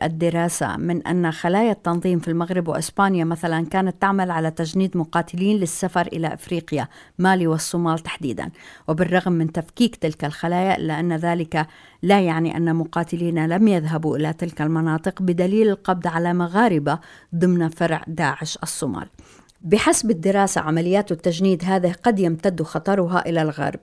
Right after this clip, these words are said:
وعليه توصي الدراسة بالاستعداد لهذا السيناريو، خاصة بعد أن نقل داعش جزءاً كبيراً من جهود التخطيط لعملياته الخارجية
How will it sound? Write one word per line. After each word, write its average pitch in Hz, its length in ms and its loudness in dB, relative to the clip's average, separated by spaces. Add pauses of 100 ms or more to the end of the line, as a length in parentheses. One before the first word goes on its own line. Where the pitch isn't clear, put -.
وعليه 170 580 2 (140)
توصي 269 280 4
الدراسة 160 500 0
بالاستعداد 175 760 0
لهذا 170 320 0
السيناريو، 156 680 0 (360)
خاصة 180 760 2
بعد 165 220 0
أن 165 260 -2
نقل 180 420 2
داعش 156 520 0
جزءاً 208 240 0
كبيراً 175 520 2
من 147 160 2
جهود 165 400 2
التخطيط 165 600 -2
لعملياته 165 680 0
الخارجية 165 760 0